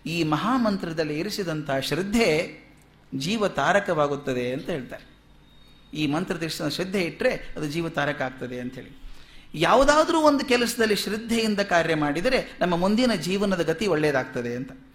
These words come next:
ಶ್ರದ್ಧೆ ಇಲ್ಲದೆ ಮಾಡಿದಂಥ ಯಾವುದೇ ಕೆಲಸವನ್ನ ಅಸತ್ ಅಂತ ಹೇಳ್ತಾರೆ. ಈ ಅಸತ್ತಿನಿಂದ ಮಾಡಿದಂಥ ಸಾಧನೆ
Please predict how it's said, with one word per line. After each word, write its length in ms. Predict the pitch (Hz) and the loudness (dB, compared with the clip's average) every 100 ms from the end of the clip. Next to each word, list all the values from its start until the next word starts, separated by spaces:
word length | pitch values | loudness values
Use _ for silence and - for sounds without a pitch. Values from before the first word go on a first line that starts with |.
| - - - | -20 -20 -8
ಶ್ರದ್ಧೆ 400 | - 269 254 233 | -2 -2 2 2
ಇಲ್ಲದೆ 300 | 214 190 180 | 4 2 2
ಮಾಡಿದಂಥ 520 | 156 156 151 156 151 147 | 2 0 0 -4 -2 -2
ಯಾವುದೇ 400 | 143 156 196 202 | 2 2 2 0
ಕೆಲಸವನ್ನ 500 | 180 160 156 170 254 - - - | 0 -2 -4 -2 0 -2 -8 -2
ಅಸತ್ 480 | 156 - 214 - - - - - - | 0 2 2 0 -16 -18 -20 -14 -6
ಅಂತ 180 | 135 226 | -4 -2
ಹೇಳ್ತಾರೆ. 380 | 156 120 - - - - - - _ - - _ - - | -4 -6 -14 -18 -20 -20 -20 -20 _ -20 -20 _ -20 -12
ಈ 120 | 160 | -8
ಅಸತ್ತಿನಿಂದ 640 | 175 160 269 277 254 240 214 | -2 0 2 2 2 2 2
ಮಾಡಿದಂಥ 560 | 190 175 160 147 143 | 4 2 2 -2 -2
ಸಾಧನೆ 800 | 135 131 143 180 240 254 - - | -2 -2 -2 2 2 0 -4 -12